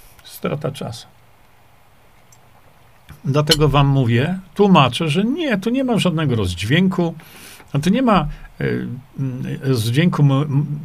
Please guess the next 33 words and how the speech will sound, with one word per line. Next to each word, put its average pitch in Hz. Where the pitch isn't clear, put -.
pomiędzy 143
mną 147
i 123
Januszem 143
Zagórskim, 147
absolutnie 302
nie. 269
Tylko, 147
e, 147
po 180
prostu 180
nie 151
będę 196
jechał 170
osiem 170
godzin 117
w 95
jedną, 151
powiedzieć 160
coś, 160
co, 147
e, 123
wielu 160
ludzi 139
nie 156
będzie 143
interesowało, 135
a 196
potem 233
osiem 247
godzin 247
wracać, 254
tak? -